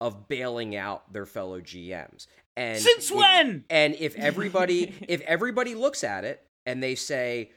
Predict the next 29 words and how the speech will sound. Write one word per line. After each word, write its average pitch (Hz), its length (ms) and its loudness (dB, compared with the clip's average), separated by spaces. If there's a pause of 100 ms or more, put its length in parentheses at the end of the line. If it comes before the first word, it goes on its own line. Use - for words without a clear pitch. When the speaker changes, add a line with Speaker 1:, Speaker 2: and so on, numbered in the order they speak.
(220)
Speaker 1:
"Why 127 340 -2
am 175 160 0
I 165 80 0
going 151 300 -4
to 139 80 -4
give 120 640 -6 (100)
an 117 140 -6
asset 110 580 -8
up 101 220 -10
to - 100 -20
Chuck - 320 -10
Fletcher 80 600 -14 (760)
or 127 200 -4
whoever 117 480 -2
is 104 120 -6
general 104 280 -4
managing 101 360 -6
the 95 60 -10
Flyers 92 600 -6
when 95 260 -6
this 90 140 -12
trade 95 440 -10
would 90 120 -12
be 85 160 -14
made 80 360 -10
or 80 60 -12
be 85 160 -16
negotiated 80 680 -14
or 76 220 -14